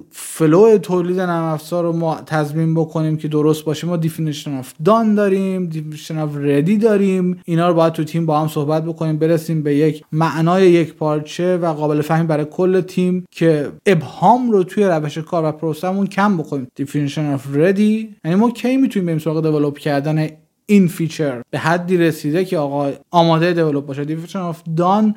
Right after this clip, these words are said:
در چه حد هست اون فیچری که آیا می‌تونه به عنوان فیچر کامل، یک کت کامل بهش نگاه بکنیم یا نه؟ اینا رو توضیح می‌دیم دیگه، خیلی دیتیلن. از اون ور یه سری پرکتیس های تکنیکال داریم که توی فریم ورک اکستریم پروگرامینگ بیشتر معرفی شده، مثل تست دریون دیولپمنت، مثل سی آی سی دی، مثل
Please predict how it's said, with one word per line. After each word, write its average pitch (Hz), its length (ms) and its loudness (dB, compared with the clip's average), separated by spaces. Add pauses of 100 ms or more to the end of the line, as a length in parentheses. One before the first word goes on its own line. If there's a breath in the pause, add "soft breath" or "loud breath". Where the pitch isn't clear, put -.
(120)
در 170 160 2
چه 196 200 0
حد 202 320 0
هست 143 440 -4
اون 175 140 -2
فیچری 160 400 -2
که 151 140 -4
آیا 160 440 2
می‌تونه 226 340 0
به 220 80 2
عنوان 190 300 2
فیچر 180 320 -4
کامل، 170 460 -2
یک 170 240 -2
کت 180 160 -2
کامل 175 460 0
بهش 190 320 0
نگاه 180 240 2
بکنیم 175 280 -2
یا 170 80 0
نه؟ 226 160 0
اینا 339 140 -8
رو 285 100 -4
توضیح 226 340 4
می‌دیم 180 260 0
دیگه، 220 120 -6
خیلی 233 220 -4
دیتیلن. 143 720 -2
از 185 120 -2
اون 214 100 0
ور 233 80 2
یه 240 60 4
سری 247 200 -2 (220)
پرکتیس 175 360 -4
های 226 120 -2
تکنیکال 196 640 0
داریم 180 300 -2 (140 loud breath)
که 185 120 0
توی 220 160 4
فریم 190 360 0
ورک 208 320 0
اکستریم 175 600 -4
پروگرامینگ 175 440 0
بیشتر 147 280 0
معرفی 139 300 -2
شده، 147 160 -6
مثل 214 220 -2
تست 214 360 0
دریون 202 280 2
دیولپمنت، 202 680 2
مثل 170 200 -6
سی 214 200 -2
آی 202 160 4
سی 202 240 -2
دی، 190 280 2
مثل 202 520 0